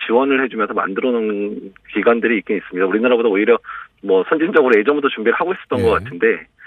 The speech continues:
Speaker 1: 이제 그런 클리닉들이 제대로 운영이 됐는가에 대한 부분들은 이제 자료가 없거든요. 그리고 일본 내에 지금 그 확진을 위한 검사 자체가 주로 입원해서 원인불명 폐렴 환자에 치중돼 있는 것 같고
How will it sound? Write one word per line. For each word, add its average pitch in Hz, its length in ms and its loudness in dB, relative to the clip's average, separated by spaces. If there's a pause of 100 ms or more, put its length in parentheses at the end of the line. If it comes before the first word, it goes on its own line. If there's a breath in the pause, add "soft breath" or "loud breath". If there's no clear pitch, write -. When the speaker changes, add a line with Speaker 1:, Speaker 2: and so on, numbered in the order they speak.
(280 loud breath)
Speaker 1:
이제 120 200 2
그런 151 440 2
클리닉들이 170 760 0
제대로 120 200 -2
운영이 131 320 0
됐는가에 135 680 2
대한 113 220 0
부분들은 104 480 -2
이제 90 160 -10
자료가 98 260 0
없거든요. 87 600 -6
그리고 117 280 0 (360 loud breath)
일본 160 400 4
내에 147 400 6
지금 120 500 -2
그 - 120 -2
확진을 185 460 0
위한 143 200 4
검사 120 520 0 (380 loud breath)
자체가 107 640 0
주로 127 400 0
입원해서 135 580 2
원인불명 135 720 2
폐렴 139 260 0
환자에 117 380 2 (100)
치중돼 156 320 0
있는 117 200 -2
것 104 100 -2
같고 95 600 -6